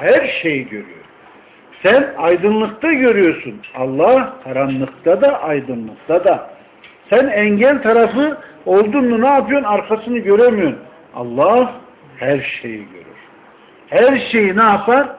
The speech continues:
Bilir. Yani ayetel kürsü veya Allah'ın sıfatları dediğimizde rastgele anlamayın, rastgele de ne yapmayın? Düşünmeyin. Yani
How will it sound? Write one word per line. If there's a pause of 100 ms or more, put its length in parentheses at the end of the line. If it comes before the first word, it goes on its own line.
(440)
Bilir. (720)
Yani (140)
ayetel
kürsü
veya
Allah'ın (100)
sıfatları
dediğimizde (540)
rastgele
anlamayın,
rastgele
de
ne
yapmayın? (440)
Düşünmeyin. (1400)
Yani